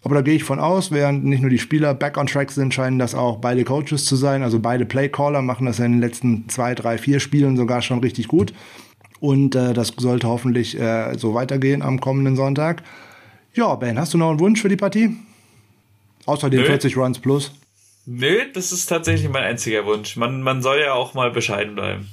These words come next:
Speaker 2: <laughs> Gerade jetzt in der Vorweihnachtszeit.
Speaker 1: Okay, das passt zu, äh, Thanksgiving, äh, Thanksgiving im vergangenen, ähm, bescheiden sein, dankbar sein. Und, äh,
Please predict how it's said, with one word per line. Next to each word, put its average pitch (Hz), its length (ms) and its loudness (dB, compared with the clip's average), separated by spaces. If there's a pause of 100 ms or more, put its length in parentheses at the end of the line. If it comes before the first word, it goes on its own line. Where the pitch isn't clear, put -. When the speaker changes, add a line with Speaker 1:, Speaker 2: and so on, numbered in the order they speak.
(420)
Speaker 2:
<laughs> - 440 -8
Gerade 135 260 -2
jetzt 127 260 -4
in 120 80 -2
der 110 120 -2
Vorweihnachtszeit. 113 880 -2 (1000)
Speaker 1:
Okay, 180 220 0
das 117 140 -2
passt 190 300 -6
zu, 180 280 2
äh, 151 160 2
Thanksgiving, 175 800 2
äh, 139 80 2
Thanksgiving 175 540 0
im 156 180 0
vergangenen, 160 580 0
ähm, 139 540 2 (420)
bescheiden 170 440 0
sein, 147 340 2 (540)
dankbar 143 420 0
sein. 131 340 -2
Und, 120 280 0
äh, 117 280 2